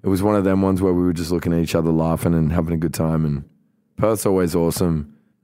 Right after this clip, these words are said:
Ruben didn't want to party as much as I did. We were flying in Melbourne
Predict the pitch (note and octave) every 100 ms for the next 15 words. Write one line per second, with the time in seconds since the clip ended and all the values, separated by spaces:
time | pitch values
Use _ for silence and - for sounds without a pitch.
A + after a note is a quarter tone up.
0 | _ - C#3 F3 F3+ D3 - _ _ _
1 | _ _ F#2+ G2+ G2+ F#3+ G3 A#2 A2+ G2
2 | F2 D2 - G#2 G#2+ G2 G2+ F#2+ F2 D#2+
3 | C2+ - - G#2+ G2 - G#2+ G#2 A2 G#2
4 | F#2 F#2 F#2+ F2+